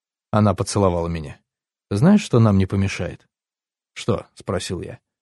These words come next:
Мы пили белое вино из запотевших бокалов и снова целовались и ласкали друг друга, не в силах остановиться.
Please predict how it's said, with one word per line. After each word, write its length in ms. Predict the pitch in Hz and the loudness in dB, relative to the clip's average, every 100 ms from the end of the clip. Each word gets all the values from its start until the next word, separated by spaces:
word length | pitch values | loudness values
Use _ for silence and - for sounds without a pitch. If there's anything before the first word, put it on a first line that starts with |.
| _ _ _ _ _ _ _ _ _ - | _ _ _ _ _ _ _ _ _ 4
Мы 160 | 180 | 6
пили 220 | 196 190 | 8 8
белое 340 | 156 160 156 143 | 10 10 10 8
вино 300 | 120 120 147 | 8 6 6
из 100 | 110 | 4
запотевших 680 | 110 110 101 139 - 110 | 4 2 2 2 4 2
бокалов 560 | 95 98 - 156 151 127 | 4 2 4 4 4 0
и 40 | |
снова 360 | 127 - 180 165 | 0 4 4 4
целовались 720 | - 143 131 117 160 147 - | 4 4 6 6 6 4 4
и 40 | 139 | 6
ласкали 600 | 123 - - 131 139 123 | 6 4 4 4 6 6
друг 240 | 113 104 | 4 4
друга, 320 | 101 113 110 | 4 4 6
не 140 | 110 101 | 4 4
в 80 | |
силах 380 | - 113 110 101 | 2 2 2 2
остановиться. 800 | 104 - 104 90 - - - 95 | -2 0 0 0 -4 -12 -14 -14